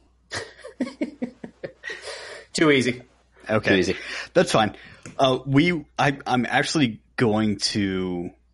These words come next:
Speaker 2: assign you guys the task of watching Cargo.
Speaker 1: Challenge
Speaker 2: Since we
Speaker 1: accepted.
Speaker 2: uh, okay. Since we did not get around to it, I'm gonna say this. Um, it is the best take on the zombie genre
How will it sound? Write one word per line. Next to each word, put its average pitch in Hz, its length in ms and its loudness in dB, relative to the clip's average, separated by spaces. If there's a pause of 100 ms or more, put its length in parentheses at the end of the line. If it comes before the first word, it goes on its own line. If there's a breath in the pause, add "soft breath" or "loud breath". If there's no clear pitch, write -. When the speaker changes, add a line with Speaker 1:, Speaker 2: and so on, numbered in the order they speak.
(220)
Speaker 2:
assign 107 420 2
you 127 160 4
guys - 640 -4 (420)
the 104 120 0
task 110 420 2
of 95 200 -2
watching 87 580 0
Cargo. - 680 0 (800 soft breath)
Speaker 1:
Challenge 233 400 8
Speaker 2:
Since 196 120 6
we 117 80 8
Speaker 1:
accepted. 165 500 2 (100)
Speaker 2:
uh, - 240 -2 (200)
okay. 101 340 0
Since - 360 2
we 156 100 8
did 123 180 2
not 90 280 2
get 90 160 -2
around 90 240 0
to 98 120 -4
it, - 100 -6
I'm 120 120 2
gonna 160 140 6
say 104 220 0
this. - 340 -6 (440 loud breath)
Um, 92 460 0 (340)
it 120 140 2
is 113 220 2
the 107 80 -2
best 98 400 -2
take 95 240 -2
on 90 120 -2
the 87 120 -2
zombie 92 360 -2
genre 110 600 2